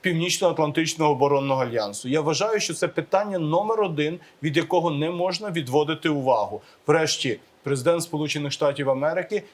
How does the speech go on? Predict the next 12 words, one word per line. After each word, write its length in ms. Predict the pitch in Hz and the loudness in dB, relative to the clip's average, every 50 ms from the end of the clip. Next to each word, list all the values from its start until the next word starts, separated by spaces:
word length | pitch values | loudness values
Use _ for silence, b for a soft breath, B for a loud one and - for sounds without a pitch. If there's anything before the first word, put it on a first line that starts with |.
| B _ | B _
висловлюється 1000 | 120 135 147 147 - - 147 151 156 156 165 180 196 202 190 - - 220 214 214 - - | 0 0 0 2 0 0 -2 0 0 0 -2 -4 -4 -4 -6 -4 -4 -4 -4 -4 -8 -14
стосовно 600 | 151 - - - 143 139 - 156 160 170 185 185 | -16 -8 -4 -4 -4 -2 -2 -4 -4 -4 -4 -6
членства 540 | - - - 139 143 147 151 156 - - 185 | -6 -6 -2 0 0 0 0 -4 -2 -2 -2
України 680 | 165 - 143 123 - 143 131 123 123 131 135 139 139 135 | -2 -2 -4 -4 -2 -2 -2 0 0 -2 -2 -2 -4 -6
в 140 | 120 131 135 | -6 -4 0
нато. 420 | 139 127 113 - - - 104 92 B B B B B - | 0 2 2 0 -2 -6 -10 -12 B B B B B -2
І 120 | 139 147 | 0 2
він 160 | 160 151 143 | 2 2 2
говорить 440 | 139 143 139 135 139 131 127 117 - | 4 4 4 4 2 0 0 -2 -2
про 140 | - 147 143 | 0 0 0
те, 240 | 147 156 143 127 120 | 2 2 2 2 2
що 280 | - - - 139 - | 0 0 0 0 -2